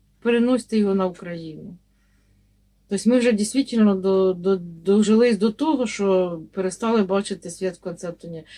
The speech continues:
Брехня, воровство, правителі наші, які з нами робили все, що хочеш.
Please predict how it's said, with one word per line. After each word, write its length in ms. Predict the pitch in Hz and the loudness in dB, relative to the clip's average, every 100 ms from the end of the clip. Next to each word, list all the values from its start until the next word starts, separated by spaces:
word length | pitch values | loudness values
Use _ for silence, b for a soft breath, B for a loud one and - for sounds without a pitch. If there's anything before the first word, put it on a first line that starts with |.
| B | B
Брехня, 640 | - 247 359 - 302 294 262 | -6 -2 -2 -2 -2 2 2
воровство, 880 | 233 247 226 - 233 262 262 240 214 B B 208 B - | 2 0 0 -6 -2 2 4 4 2 B B -20 B -4
правителі 680 | 240 220 254 233 240 226 226 | 0 2 2 0 0 4 6
наші, 500 | 220 214 202 - 220 | 6 6 2 0 0
які 380 | 208 - 220 | 0 0 2
з 60 | 190 | 4
нами 260 | 202 202 202 | 4 4 4
робили 440 | 196 185 202 190 | 2 2 2 2
все, 240 | 180 196 | 0 -6
що 140 | 190 180 | -8 -10
хочеш. 680 | - 180 180 - 165 214 | -10 -8 -8 -12 -14 -16